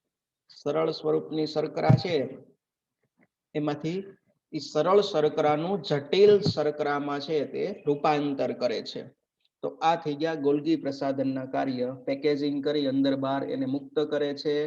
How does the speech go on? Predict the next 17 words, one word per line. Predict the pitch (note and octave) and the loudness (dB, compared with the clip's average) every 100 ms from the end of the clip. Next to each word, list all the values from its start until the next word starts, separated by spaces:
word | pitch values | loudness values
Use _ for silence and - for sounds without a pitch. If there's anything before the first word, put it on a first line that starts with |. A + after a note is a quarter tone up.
| D3+ - - | -6 -16 -4
આ | C#3 | -2
ઉપરાંત | C3+ C3+ D3+ C#3 C3+ C3+ | 0 0 -2 0 -2 -2
તે | C3 | -2
રૂપાંતરણ, | C3 B2+ C#3+ D3 C#3+ D3+ D3+ D3+ | -2 -4 -4 -2 -2 -2 -4 -4
પેકેજિંગ, | C#3 C3+ D3 D3 D3 | -6 -2 -2 -2 -2
રૂપાંતરણ | C3+ C3+ C#3+ D3 D#3 D3+ | -4 -4 -6 -4 -4 -4
અને | C#3+ C3+ | -4 -4
સંગ્રહવાનું | C3 C3+ C#3 D3+ D3 C#3+ C#3+ D3 C#3 | -4 -2 0 0 0 -2 -4 -6 -6
કાર્ય | C3+ C#3 C3+ | -4 -4 -4
પણ | C#3 C#3 | -4 -4
કરે | C#3 D3 C#3+ | -2 -4 -4
છે. | - D3 D3 - _ _ | -4 -4 -4 -8 _ _
લાઇસોસોમના | C#3 C3 C3+ D3+ C#3 C#3 C#3+ C3+ | -4 -2 -2 -2 -2 -2 -2 -2
નિર્માણ | C3+ C3 D3 D3+ | -4 -4 -4 -4
સાથે | D3+ D3 D3+ D3 | -6 -4 0 -2
સંકળાયેલી | D3+ D3+ D3+ D3+ D#3 D3+ | -2 -4 -2 0 0 0
છે | D3+ D#3 D#3 | -2 0 0